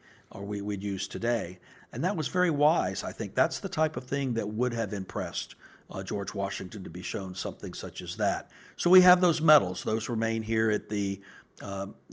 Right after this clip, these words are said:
um, American History Museum in Washington. But in terms of his papers and records,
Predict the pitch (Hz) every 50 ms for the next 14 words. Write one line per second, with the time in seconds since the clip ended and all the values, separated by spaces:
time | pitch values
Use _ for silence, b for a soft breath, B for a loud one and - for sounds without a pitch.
0 | - - - 107 101 101 98 - - 110 110 107 104 101 - 104 107 135 131 -
1 | - 113 101 104 104 98 - 110 104 101 98 98 98 98 95 98 101 113 127 131
2 | - - 101 95 - 90 87 85 B B B B B - 117 117 123 120 120 -
3 | 147 151 151 131 135 131 127 110 - - - 135 147 139 156 156 151 147 143 135
4 | - 107 95 101 113 127 127 131 - 131 127 127 120 - -